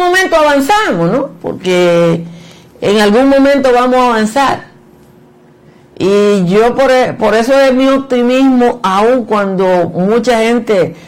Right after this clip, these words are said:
de la que está desesperada, eh, le manda oleadas a uno de desánimo, "Mira esto, mira esto, mira esto", porque aquí hay gente que tiene un doctorado en convertir los triunfos en fracaso.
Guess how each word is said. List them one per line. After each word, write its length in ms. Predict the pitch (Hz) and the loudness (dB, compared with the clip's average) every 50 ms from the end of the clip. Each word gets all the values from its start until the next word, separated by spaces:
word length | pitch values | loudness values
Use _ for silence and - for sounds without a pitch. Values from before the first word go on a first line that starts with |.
| - - - | -20 -20 -6
de 120 | - 175 190 | -4 -2 0
la 160 | 190 185 180 | 0 0 0
que 80 | - 170 | -2 -6
está 260 | 165 170 - 185 202 | -4 -2 -2 -2 0
desesperada, 1080 | 208 214 208 - 214 208 - - 180 180 175 175 175 180 185 185 175 160 135 - - - - - - - - - - - | -2 -2 -2 -4 -4 -6 -4 -4 -2 0 0 0 0 2 2 2 0 0 -2 -4 -10 -18 -20 -20 -20 -20 -20 -20 -20 -8
eh, 300 | - 147 165 165 165 - - | -4 -2 -2 -2 -4 -6 -4
le 180 | - 170 170 160 | -2 0 0 2
manda 480 | 160 170 185 214 233 226 214 196 180 170 | 2 0 0 0 2 2 2 2 2 0
oleadas 880 | 165 151 156 156 156 - - 220 247 262 214 196 185 175 170 - - - | 0 0 0 0 0 0 0 0 0 0 0 0 0 -2 -2 -6 -6 -4
a 140 | 160 160 | -2 -2
uno 340 | 160 175 220 269 254 208 185 | 0 0 0 0 0 0 0
de 160 | 180 170 165 | 0 0 0
desánimo, 680 | 151 156 160 160 - - 202 233 262 254 240 220 214 208 | 0 0 -2 -4 -4 -4 -2 -2 0 0 0 0 -2 -2
"Mira 500 | 226 277 311 302 269 233 190 180 190 233 | 0 0 0 2 2 2 2 2 2 2
esto, 340 | 262 254 - - - 180 170 | 0 0 -2 -2 -4 -2 -2
mira 460 | 180 214 247 247 208 202 180 175 180 | 0 -2 0 0 0 0 0 0 2
esto, 340 | 202 220 214 220 - 180 175 | 0 0 -2 -2 -4 -4 -4
mira 440 | 170 190 208 208 185 185 175 180 202 | -2 -2 -2 -2 0 0 0 2 0
esto", 260 | 196 190 - - - - - - - | -2 -4 -8 -12 -16 -16 -20 -10 -6
porque 160 | 175 165 170 | -2 -2 0
aquí 140 | 156 139 - | 0 0 0
hay 160 | - - - | -2 0 0
gente 240 | - 220 220 254 220 | 0 0 0 0 0
que 80 | 233 | 0
tiene 260 | 220 - 220 220 220 233 | 0 0 0 0 0 0
un 140 | 233 220 | -2 0
doctorado 760 | 214 214 208 214 - 180 175 185 202 214 220 214 190 160 - - - - - - - | 0 -2 -2 -2 -2 0 0 0 0 0 0 0 -2 -2 -4 -6 -16 -20 -20 -8 -4
en 160 | 175 185 180 | -4 -4 -2
convertir 500 | 185 190 190 175 175 160 - - 202 214 220 | -2 -2 0 2 0 0 0 0 -2 0 0
los 200 | 240 226 190 165 | 0 0 0 -2
triunfos 420 | 190 196 214 226 220 220 220 208 | -2 -2 -2 -2 0 0 0 0
en 120 | 208 202 185 | 0 0 -2
fracaso. 640 | 190 160 - - - 208 233 220 208 - - - | -4 -4 -4 -4 -4 -4 -4 -4 -6 -8 -14 -20